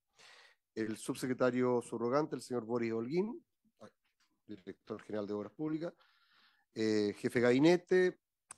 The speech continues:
periodistas, asesores, la directo-, el director general de Agua, señor Rodrigo Sangüesa, la directora de Obras Hidráulicas, María Loreto Meri, la directora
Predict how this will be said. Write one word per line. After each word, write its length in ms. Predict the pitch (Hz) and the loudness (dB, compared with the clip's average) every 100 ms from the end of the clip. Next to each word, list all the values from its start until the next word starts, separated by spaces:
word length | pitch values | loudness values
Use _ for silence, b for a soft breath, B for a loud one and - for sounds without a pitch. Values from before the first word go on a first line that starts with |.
| _ _ | _ _
periodistas, 680 | 110 123 143 - 147 139 123 | -4 0 -2 -2 -4 -4 -6
asesores, 460 | 117 - 160 170 | -12 0 2 2
la 120 | 139 | 0
directo-, 540 | 117 110 - _ 139 143 | 0 -2 -8 _ -2 -2
el 120 | 120 | -2
director 340 | 117 113 - 127 | -4 -2 -2 -2
general 300 | 127 127 120 | 2 4 6
de 100 | 127 | 6
Agua, 220 | 139 143 | 6 4
señor 200 | - 113 | 0 0
Rodrigo 300 | 117 117 117 | 0 0 -2
Sangüesa, 720 | - 135 170 196 - 196 175 | -4 -2 0 0 0 -2 0
la 100 | 131 | -2
directora 840 | 117 117 - 135 131 135 131 127 - | -2 -6 -2 2 4 6 6 4 0
de 100 | 113 | -2
Obras 200 | 117 117 | 0 0
Hidráulicas, 480 | 117 135 139 135 123 | 0 0 -2 -4 -2
María 280 | 113 120 117 | -2 0 -2
Loreto 420 | 113 110 110 123 | -2 -6 -8 -2
Meri, 360 | 160 180 185 - _ b b b _ | 0 0 -6 -10 _ b b b _
la 120 | 135 | 2
directora 720 | 151 143 131 - 151 147 143 | 2 2 0 4 6 6 4